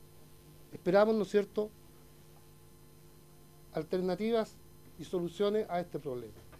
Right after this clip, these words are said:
Que el Estado nos entregue los recursos para poder cubrir estas demandas, pero vemos que el Estado, ¿no es cierto?, el ministro de Hacienda ha establecido que no se incremente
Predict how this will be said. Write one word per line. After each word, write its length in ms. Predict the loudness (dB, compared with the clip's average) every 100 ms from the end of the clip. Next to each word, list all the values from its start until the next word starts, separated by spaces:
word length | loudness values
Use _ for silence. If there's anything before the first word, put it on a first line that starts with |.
| -20 -16 0
Que 80 | 4
el 60 |
Estado 400 | 4 10 12 12
nos 140 | 8 2
entregue 320 | 6 6 8
los 120 | 4
recursos 460 | 2 2 0 -2 -16 -18 -20 -20 -20 -20 -20 -20 -20 -20 -20 -20 -16 2
para 180 | 6 6
poder 240 | 8 6
cubrir 400 | 6 4 6 2 -2
estas 260 | -2 0 2
demandas, 460 | 4 4 2 -4 -8 -20 -2
pero 200 | 6 10 12
vemos 260 | 10 8
que 80 | 6
el 60 | 4
Estado, 360 | 8 8 10 6
¿no 80 |
es 60 | 6
cierto?, 360 | 4 6 4 6
el 60 |
ministro 340 | 6 2 4 4
de 60 |
Hacienda 500 | 6 6 6 4 0 -2 -18 -12 2
ha 80 | 4
establecido 640 | 6 4 4 4 4 4
que 260 | 2 0 -4 -20 -20 -20 -20 -4
no 200 | 6 6
se 120 | 6
incremente 680 | 0 6 10 8 8 6 6